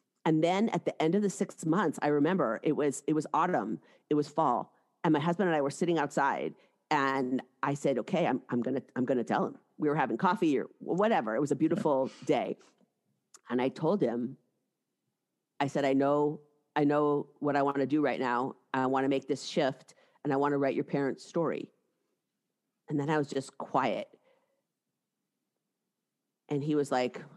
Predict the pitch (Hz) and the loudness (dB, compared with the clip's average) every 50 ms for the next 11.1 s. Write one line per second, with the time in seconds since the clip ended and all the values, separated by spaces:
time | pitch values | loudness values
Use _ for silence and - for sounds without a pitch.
0 | _ - 165 110 - - - - - _ _ _ _ _ _ _ _ _ _ _ | _ -6 -4 -4 -4 -6 -8 -12 -20 _ _ _ _ _ _ _ _ _ _ _
1 | _ _ _ _ _ _ _ _ _ _ _ _ - 175 165 170 269 415 427 - | _ _ _ _ _ _ _ _ _ _ _ _ 0 0 0 2 0 0 0 -2
2 | - - - _ - - - - - - _ - 190 185 185 170 165 165 - - | -4 -8 -16 _ -20 -20 -20 -20 -20 -8 _ 2 2 2 4 2 2 2 0 -2
3 | - - - 190 - - 226 202 196 196 - 208 208 196 202 196 190 - - - | -6 -14 -14 -8 -2 2 2 4 4 2 2 2 2 4 4 2 0 -2 -6 -2
4 | - 196 151 139 185 202 202 220 220 - - 202 202 208 - - - 185 180 220 | -2 0 0 2 2 2 2 0 -2 -2 0 0 0 0 0 -2 -2 0 0 0
5 | - - 208 196 175 170 - - 147 160 170 - 151 139 156 143 117 156 165 170 | 0 2 2 2 2 0 0 0 0 0 0 0 -2 0 0 0 2 2 2 2
6 | 170 196 190 190 - - - - _ - - 147 180 170 165 160 165 151 156 165 | 2 2 0 0 -2 -4 -12 -20 _ -6 -2 0 2 4 4 4 4 4 4 4
7 | 165 156 151 147 143 143 143 135 139 - - 123 131 127 - 151 139 135 - - | 4 4 4 2 2 2 0 -2 -4 -4 -2 -2 -2 0 0 0 0 0 -2 -4
8 | 160 - - 147 139 143 139 151 143 147 143 135 139 143 143 135 - - 139 135 | -2 0 2 2 2 2 2 2 0 0 0 0 2 2 0 0 0 0 -2 0
9 | - 135 135 127 - 131 123 127 127 120 - - - - - 190 - 160 156 147 | 0 0 0 0 0 0 0 0 -2 -4 -6 -6 0 2 2 2 2 2 0 0
10 | - 147 - - - - 139 131 127 - - _ - - _ _ - 156 147 143 | 0 -2 -4 -4 -2 0 0 0 -2 -4 -10 _ -20 -20 _ _ -2 -2 0 2
11 | 127 - | 0 0